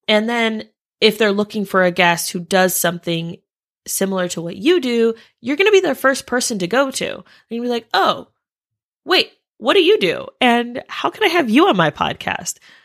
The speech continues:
Really, it is so beneficial, and everybody is able to win when we are supporting each other. So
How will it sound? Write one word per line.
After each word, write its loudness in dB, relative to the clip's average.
Really, 2
it -8
is -6
so -8
beneficial, -2
and 2
everybody 2
is -2
able 2
to -2
win -2
when 2
we 0
are -2
supporting -2
each -10
other. -6
So 2